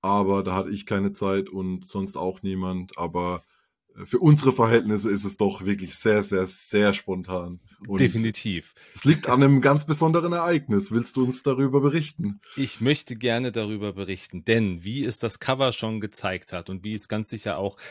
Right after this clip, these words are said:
Speaker 2: der ein oder andere vermutet hat, haben wir endlich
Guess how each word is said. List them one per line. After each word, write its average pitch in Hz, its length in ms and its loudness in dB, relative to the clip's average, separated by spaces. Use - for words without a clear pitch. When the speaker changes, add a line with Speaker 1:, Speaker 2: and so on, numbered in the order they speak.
Speaker 2:
der 110 120 -2
ein 107 200 0
oder 101 160 -2
andere 101 320 -2
vermutet 101 560 -4
hat, 107 160 0
haben 107 460 2
wir 101 400 0
endlich 123 800 0